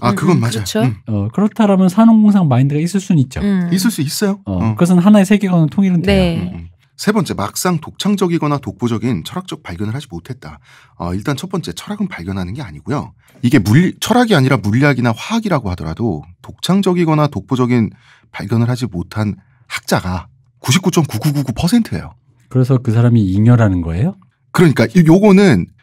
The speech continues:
Speaker 1: 요, 이 삼 번 항목은
Speaker 3: 음.
Speaker 1: 제가 봤을 때 요거는 사람을, 어떤 사람을 비판할 계제가 못 돼.
Speaker 3: 금메달리스트가 아니므로 <laughs>
Speaker 2: 음.
Speaker 3: 잉여다라든가 필즈상을 따지 못한 수학자는
Speaker 1: 음.
Speaker 3: 그저 그냥 계산기일 뿐, 뭐 이런 건가?
Speaker 1: 음.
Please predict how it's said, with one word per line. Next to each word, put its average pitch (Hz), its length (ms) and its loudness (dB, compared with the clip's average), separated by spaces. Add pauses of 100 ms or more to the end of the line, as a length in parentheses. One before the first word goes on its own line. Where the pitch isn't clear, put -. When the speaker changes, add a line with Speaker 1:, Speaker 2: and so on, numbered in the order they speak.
(160)
Speaker 1:
요, 131 180 6
이 170 240 4
삼 294 240 2
번 269 260 6
항목은 196 640 4
Speaker 3:
음. 90 40 -4
Speaker 1:
제가 110 200 0
봤을 113 240 -2
때 117 260 0
요거는 139 280 2
사람을, 220 600 0 (100)
어떤 151 240 0
사람을 156 220 2
비판할 135 400 -2
계제가 110 300 0
못 95 200 -4
돼. 85 200 -8 (280)
Speaker 3:
금메달리스트가 139 760 2
아니므로 98 320 -2 (320)
<laughs> 101 120 -12
Speaker 2:
음. 120 200 -14
Speaker 3:
잉여다라든가 107 800 4
필즈상을 190 560 2
따지 170 220 2
못한 135 360 2
수학자는 110 680 2 (260)
Speaker 1:
음. 131 80 -8 (180)
Speaker 3:
그저 127 280 4
그냥 120 200 6
계산기일 113 600 2
뿐, 104 160 2
뭐 104 100 2
이런 98 180 -2
건가? 110 400 -2
Speaker 1:
음. 120 280 0